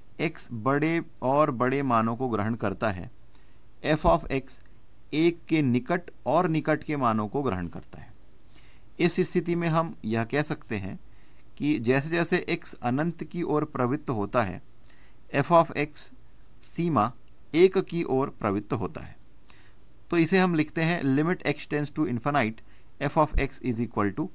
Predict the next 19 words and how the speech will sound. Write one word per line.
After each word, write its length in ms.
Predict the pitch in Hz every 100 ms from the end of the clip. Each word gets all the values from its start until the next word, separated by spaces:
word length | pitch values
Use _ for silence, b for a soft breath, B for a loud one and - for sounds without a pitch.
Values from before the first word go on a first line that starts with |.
| - -
one। 200 | 92 87 82 - - - - - - - - - - - - B B B B
अब 120 | - 156
यहाँ 180 | 156 175
पर 140 | 190
जो 100 | 185
संकेत 500 | 180 143 135 165 165
है 140 | 113 98
limit 280 | 120 151 147
x 200 | - -
tends 200 | 143 -
to 80 |
infinite, 440 | 139 135 139 110 - B B B -
f 160 | 147
of 200 | 160 156 -
x 200 | 147 -
is 160 | 131 123
equal 340 | 131 139 131
to 140 | 127 156 -
L, 140 | 104